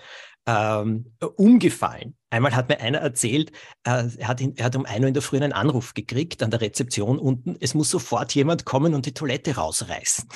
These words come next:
<laughs> Und er hat gesagt, „Wie bitte?“ „Ja, es muss sofort jemand kommen und die Toilette rausreißen.“ Die Geschichte war folgende, es war ein junges Paar, die sind nach London gekommen,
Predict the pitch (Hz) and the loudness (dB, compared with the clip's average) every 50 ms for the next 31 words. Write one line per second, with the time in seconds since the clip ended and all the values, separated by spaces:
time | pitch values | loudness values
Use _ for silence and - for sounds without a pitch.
0 | - - - - - - - - - - - - - 180 123 147 147 - 131 123 | -18 -16 -14 -14 -12 -8 -6 -6 -6 -4 0 2 2 4 4 2 0 0 -2 -6
1 | - - 104 - - - - - - 127 - - _ - - - - - - - | -4 -4 -6 -6 -6 -10 -12 -8 -8 -8 -8 -10 _ -18 -16 -14 -14 -14 -10 -4
2 | - 143 156 151 - 180 - - - 160 - - 139 104 - - - 170 170 160 | 0 0 2 4 6 4 4 4 0 -4 -2 0 -2 -2 -2 -2 -2 0 0 2
3 | 147 120 - - 147 156 170 165 165 143 - 143 127 - 143 131 143 139 - 131 | 0 -2 -2 -2 0 0 0 0 -2 -4 -6 -8 -8 -4 -2 0 0 0 0 -2
4 | 113 98 85 85 - - - 76 - - - - - - _ _ _ - - - | -2 -2 -2 -4 -4 -8 -10 -10 -10 -10 -10 -10 -12 -14 _ _ _ -14 -8 -2
5 | - 123 - 160 175 - - 175 139 120 110 110 - - - 139 160 156 123 117 | 0 0 2 2 0 0 0 -2 0 0 0 0 0 0 4 4 4 4 2 -2
6 | 92 87 - 123 170 240 - _ - 127 123 - 131 123 131 123 131 139 147 139 | -4 -4 -6 -6 -6 -8 -8 _ -4 -4 -2 0 0 2 2 2 2 2 0 -2
7 | 123 - - - - 87 123 190 220 - _ _ - - - - - - - - | -4 -6 -4 -4 -2 -2 -2 -2 -4 -8 _ _ -20 -20 -18 -16 -16 -16 -16 -16
8 | - - _ _ _ _ - 123 120 156 147 120 123 - - 123 117 - 110 90 | -18 -20 _ _ _ _ -4 -2 0 0 -2 -2 -4 -4 -2 -2 0 0 0 0
9 | 101 104 107 117 120 151 - - 123 117 123 165 202 233 - | 0 0 0 -2 -2 -4 -2 0 2 2 2 2 0 0 -2